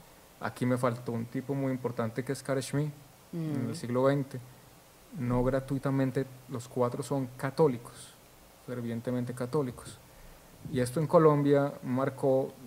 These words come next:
Speaker 1: mm, una idea de nosotros y los otros, ¿cierto?
Speaker 2: Ujú.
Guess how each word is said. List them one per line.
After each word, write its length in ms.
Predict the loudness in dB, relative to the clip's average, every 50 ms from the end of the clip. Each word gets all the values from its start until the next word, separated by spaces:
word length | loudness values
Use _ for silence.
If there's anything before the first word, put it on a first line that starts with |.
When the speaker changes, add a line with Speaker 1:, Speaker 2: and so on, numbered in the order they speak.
| -10
Speaker 1:
mm, 540 | -8 -6 -4 -4 -4 -6 -6 -10 -10 -2 0 0
una 160 | 2 2 0
idea 480 | 2 2 4 4 6 4 4 2 -2 -6 -4
de 340 | 0 2 2 2 2 -2 -6 -10 -6
nosotros 540 | -4 -4 -2 0 0 0 0 -2 -4 -4 -2
y 40 |
los 160 | -4 -2 0 0
otros, 240 | 0 0 -4 -10 -14 -16 -18 -18 -20 -20 -20 -20 -20 -20 -20 -20 -20 -18 -10
¿cierto? 180 | -10 -10 -10 -10 -14 -14
Speaker 2:
Ujú. 440 | -12 -12 -12 -12 -10 -10 -10 -10 -10